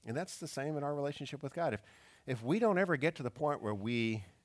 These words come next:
see it for what it is, then salvation is, is never gonna be true of us. And this is the continental divide that separates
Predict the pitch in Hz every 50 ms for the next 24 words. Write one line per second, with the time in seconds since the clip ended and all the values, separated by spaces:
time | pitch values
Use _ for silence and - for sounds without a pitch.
0 | _ _ _ _ _ - - - - 147 180 139 127 - - 110 101 98 107 120
1 | 131 113 104 104 95 127 190 262 277 - - - - _ _ _ _ _ _ _
2 | - _ _ _ _ _ _ _ _ _ _ _ _ _ _ _ _ _ _ _
3 | _ _ _ _ _ - 120 120 117 110 104 101 - 120 120 110 131 160 180 -
4 | - 101 92 90 87 90 - - - - - - - - - _ _ _ _ _
5 | _ _ _ _ _ _ _ _ _ _ _ _ _ _ _ _ _ _ _ _
6 | _ _ - - - 95 98 110 127 135 117 113 104 98 104 101 - - 202 240
7 | 127 90 87 - - - - - - _ _ _ _ _ _ _ _ _ _ _
8 | _ _ _ _ _ _ _ _ _ _ _ _ _ _ - - 147 156 147 170
9 | 254 269 226 170 - - - - - 196 262 226 143 135 139 139 151 139 - -
10 | 185 190 202 151 151 156 151 139 131 120 151 180 185 147 123 123 - - - 196
11 | 208 - - 113 107 110 -